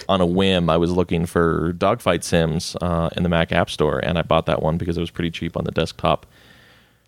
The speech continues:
Uh, oh man, I, I really, I honestly, u-, unless you have a joystick you know is supported, and their site has been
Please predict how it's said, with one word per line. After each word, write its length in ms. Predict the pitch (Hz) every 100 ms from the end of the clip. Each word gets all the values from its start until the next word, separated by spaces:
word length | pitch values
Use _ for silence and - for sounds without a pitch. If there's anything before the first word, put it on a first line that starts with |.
| _ _ -
Uh, 400 | 92 90 85 73 - - -
oh 420 | 82 - - -
man, 180 | - 127 -
I, 200 | 87 82
I 100 | 69
really, 500 | 87 85 90 90 87
I 140 | 92
honestly, 520 | 69 90 98 - 101 104
u-, 120 | 113
unless 440 | 120 117 135 -
you 100 | 120
have 440 | 90 - 92 98 92
a 120 | 85
joystick 600 | 90 85 85 - 87 -
you 140 | 82
know 380 | 80 80 80 87
is 160 | 64 -
supported, 680 | 98 - - 87 87 85 -
and 200 | 90 85
their 140 | 80
site 320 | - 82 73 -
has 160 | 80
been 340 | - 76 71